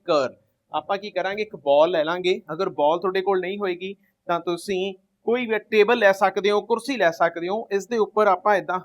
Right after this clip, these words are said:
ਪੈ ਜਾਣਾ ਹੈ ਔਰ ਏਦਾਂ ਉੱਪਰ ਚੱਕਣਾ ਹੈ ਔਰ ਸਿੱਧਾ ਕਰਨਾ, ਫਿਰ ਵਾਪਸ, ਫਿਰ ਉੱਪਰ ਚੱਕਣਾ, ਇਸ ਜਗ੍ਹਾ ਤੇ ਖਿੱਚ ਪਏਗੀ, ਫਿਰ ਵਾਪਸ,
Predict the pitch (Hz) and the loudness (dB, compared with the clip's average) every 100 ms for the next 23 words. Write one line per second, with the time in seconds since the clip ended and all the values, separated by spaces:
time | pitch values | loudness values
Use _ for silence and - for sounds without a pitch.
0 | _ - 160 170 151 180 185 233 _ _ | _ -2 0 0 -2 -4 -8 -12 _ _
1 | _ - 175 196 175 170 190 - 196 - | _ -4 -2 -2 -4 -4 -4 -4 -6 -4
2 | 170 170 - 131 131 127 _ _ _ - | -4 -6 -12 -16 -18 -20 _ _ _ -6
3 | 147 151 160 139 196 208 190 208 226 - | -4 -2 -2 2 4 4 2 2 -4 -8
4 | _ _ _ - 175 208 _ _ _ - | _ _ _ -6 -4 -4 _ _ _ -12
5 | - 135 117 - - - - _ _ _ | -4 0 -2 -4 -20 -20 -20 _ _ _
6 | _ _ - 165 180 190 196 196 202 208 | _ _ -6 -2 0 0 -2 -4 -4 0
7 | 208 220 _ - 170 180 185 208 208 196 | 0 -2 _ -6 -4 -2 0 0 0 -4
8 | 185 - 214 208 208 226 - _ _ _ | -6 -2 -2 -2 -4 -16 -18 _ _ _
9 | - 175 202 196 _ _ _ 123 135 123 | -6 -4 -4 -8 _ _ _ -4 -2 -2
10 | 123 139 | -8 -14